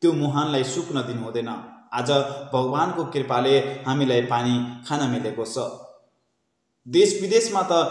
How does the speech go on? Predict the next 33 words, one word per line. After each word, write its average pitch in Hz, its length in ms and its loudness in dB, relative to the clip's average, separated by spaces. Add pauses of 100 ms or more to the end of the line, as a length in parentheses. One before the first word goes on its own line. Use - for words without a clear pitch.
(260)
फ्रिजमा 180 340 -2
राखेर 151 460 4
चिसो 208 360 -6
बनाएर 139 400 2 (440)
फिल्टर 185 300 2
गरेर 120 320 0
पानी 117 280 -2
खानुहुन्छ, 117 460 -8 (460)
तर 120 100 -2
हामी 120 260 -2
गाउँ 120 320 -4
गाउँमा 131 240 0
बसेर 113 340 -4 (460)
पानी 143 200 2
खाइरहेको 127 1000 -4
अवस्थामा 120 420 -2
देख्दा 113 460 -2 (320)
त्यो 147 100 -4
मुहान, 131 580 -2
चिसो 196 440 -8
मुहानबाट 104 1000 -8
पानी 123 200 0
खाँदा 98 640 -6
हामीले 110 260 -8
देश 127 320 -4
विदेशको 123 600 -8
फ्रिजबाट 135 380 -8
पानी 101 320 -10
खाए 95 240 -14
भन्दा 92 640 -12
छुट्टै 160 340 -4
आनन्द 90 320 -10
आउँछ। 90 360 -12